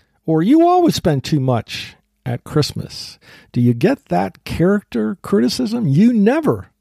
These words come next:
is a direct assault on a person's character. "You always" is a direct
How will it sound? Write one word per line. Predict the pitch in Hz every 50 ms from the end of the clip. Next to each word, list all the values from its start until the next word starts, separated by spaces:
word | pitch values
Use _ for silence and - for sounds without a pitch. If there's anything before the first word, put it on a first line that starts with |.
| _ _ _ _ _ _ _ _ _ _ _ _ -
is | 143 131 113
a | 131 120
direct | 107 110 123 120 113 139 226 247 233 - -
assault | 185 - - - 185 170 139 127
on | 123 120 110
a | 113
person's | - - 127 120 - - 127 113
character. | - - - 143 139 123 - - 101 98
"You | 104 135 185 220 214 - - -
always" | 160 190 233 262 247 180 127 101 98 - - - - - - _ -
is | 127 117 131
a | 117
direct | 104 - 117 107 117 135 190 214 185 - - - -